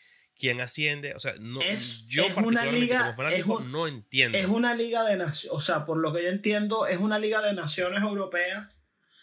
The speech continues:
Speaker 2: en la que juegas alguna especie de fase de grupos y después... Eh, avanzas, no sé si a cuartos, no sé si a semis, la verdad, voy a ser súper honesto, la he seguido re poco porque no me llama para na-, nada la atención.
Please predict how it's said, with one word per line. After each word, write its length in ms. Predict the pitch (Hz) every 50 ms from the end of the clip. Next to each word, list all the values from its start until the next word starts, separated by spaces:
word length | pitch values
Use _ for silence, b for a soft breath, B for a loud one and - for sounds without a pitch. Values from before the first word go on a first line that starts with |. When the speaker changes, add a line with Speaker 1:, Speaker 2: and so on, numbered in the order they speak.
| B B B B B B -
Speaker 2:
en 180 | 147 160 170
la 140 | 170 160 151
que 80 | 160 151
juegas 380 | 147 170 180 180 196 208 202 190
alguna 320 | 190 175 160 175 180 185 180
especie 440 | - - 214 202 190 - 214 202
de 80 | 180 -
fase 360 | - 185 175 165 - 202 190 190
de 60 | 190
grupos 520 | 190 196 196 190 - 214 220 214 202 202 -
y 100 | 175 165
después... 380 | 165 151 151 - - 175 170 175 180 185 - - _ _ - 160 160 170 - -
Eh, 600 | 156 165 165 165 160 160 156 156 151 139 147 b b b b b b b b _ _ _ _ _ _ _ _ _ _ _ _ _
avanzas, 840 | 185 175 165 165 175 190 208 208 214 202 - 226 214 208 208 202 202
no 140 | 202 190 170
sé 140 | 151 185 170
si 100 | - - 180
a 100 | 160 -
cuartos, 640 | 180 190 202 208 202 208 202 - 202 196 196 190
no 120 | 180 175 156
sé 160 | 151 180 170
si 80 | 160 180
a 40 |
semis, 380 | 175 - 190 180 180 180 170 156
la 140 | 160 156 151
verdad, 460 | 151 147 151 156 160 160 160 165 156 151 127 - - -
voy 300 | 110 131 139 151 151 151
a 40 | 147
ser 160 | - 151 151
súper 300 | 147 - 165 151 156 156 147
honesto, 600 | 147 151 156 151 147 - - 160 156 156 156 B B B B B B B _
la 180 | 139 151 151
he 40 | 139
seguido 420 | 135 - 151 151 156 156 156 156 156
re 180 | 151 151 143 -
poco 360 | - 151 151 151 160 160 151
porque 320 | 156 143 135 - - 139
no 240 | 135 143 151 156 165
me 160 | 170 165 160 160
llama 260 | 165 160 165 165 156
para 220 | 160 151 151 147 147
na-, 340 | 147 151 151 151 151 - -
nada 380 | 160 151 160 165 170 160 160 160
la 60 | 160
atención. 640 | 156 160 160 160 147 - - 139 135 135 147 151